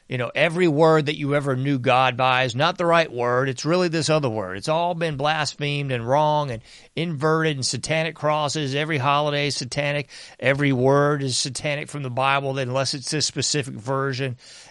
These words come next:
Every, uh, name or nomenclature that you may call the Most High is all wrong, bad, and foul. I'm so sick of it, folks.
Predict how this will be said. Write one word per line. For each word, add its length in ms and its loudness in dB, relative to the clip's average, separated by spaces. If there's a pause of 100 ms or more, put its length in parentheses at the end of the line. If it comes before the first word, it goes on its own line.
(100)
Every, 480 0
uh, 260 2
name 640 0
or 100 2
nomenclature 840 0
that 200 -4
you 80 -2
may 200 0
call 380 0
the 100 2
Most 320 0
High 340 0
is 80 -2
all 240 4
wrong, 400 2
bad, 300 2
and 100 -10
foul. 480 0 (880)
I'm 120 -2
so 120 -4
sick 260 -4
of 120 -6
it, 100 -10
folks. 500 -10